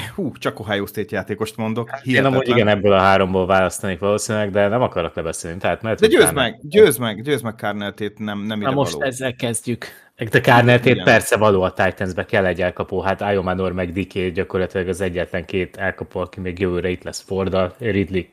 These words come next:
Speaker 2: lefőtt. Tehát nyilván kell az elkapó, nem érzem azt, hogy idén van olyan elkapó, aki egy per egyet érhetne, majd két év múlva Jeremiah Smith esetleg.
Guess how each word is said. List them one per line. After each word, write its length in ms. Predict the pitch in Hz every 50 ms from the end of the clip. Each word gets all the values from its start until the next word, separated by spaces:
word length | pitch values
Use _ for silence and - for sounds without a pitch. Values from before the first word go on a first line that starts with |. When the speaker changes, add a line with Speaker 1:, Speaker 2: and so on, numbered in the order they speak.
| _ _ _ _
Speaker 2:
lefőtt. 520 | - 113 117 120 - - 110 104 95 - - - - - - - - - - - - -
Tehát 240 | - _ _ - -
nyilván 300 | - 123 107 101 95 87
kell 200 | - 120 101 90
az 140 | 85 80 113
elkapó, 720 | 113 120 120 - 131 - - - 123 120 117 113 - - _ _
nem 320 | - 123 117 113 104 98 92
érzem 340 | 92 90 87 80 90 92 87
azt, 160 | 90 85 -
hogy 140 | - 92 80
idén 260 | 87 78 92 87 85
van 140 | 85 87 82
olyan 200 | 85 82 82 80
elkapó, 440 | 82 80 80 - - - - 92 85
aki 360 | 85 82 - - 87 87 - _ _ _ _ - - - - - _ _ _ _ _ _ _ _
egy 260 | - 107 101 92 -
per 140 | - 107 95
egyet 300 | 98 92 82 92 87 -
érhetne, 400 | 120 117 107 95 107 104 - 104
majd 320 | 98 95 92 90 - - -
két 240 | - - 87 85 -
év 80 | 95 90
múlva 180 | 90 87 90 87
Jeremiah 460 | 95 92 92 90 85 87 85 85 82
Smith 300 | - - 131 131 123 -
esetleg. 560 | 123 - - 113 101 - 113 107 104 95 -